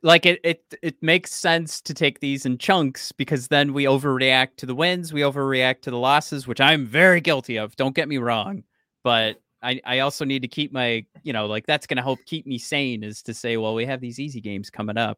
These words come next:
but, uh, you know, you don't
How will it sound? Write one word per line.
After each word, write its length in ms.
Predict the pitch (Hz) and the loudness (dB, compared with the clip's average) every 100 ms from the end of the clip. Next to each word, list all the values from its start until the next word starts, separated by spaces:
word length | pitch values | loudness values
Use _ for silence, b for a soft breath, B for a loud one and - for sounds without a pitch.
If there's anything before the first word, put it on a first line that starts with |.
| _ | _
but, 280 | 92 95 - | -10 -10 -8
uh, 200 | 95 98 - b b b b b b b b b - | -6 -8 -10 b b b b b b b b b -2
you 100 | 254 | 6
know, 300 | 226 240 269 B _ _ _ _ _ _ 147 | 8 8 2 B _ _ _ _ _ _ -6
you 120 | 156 | 6
don't 460 | 196 202 214 190 | 6 8 4 0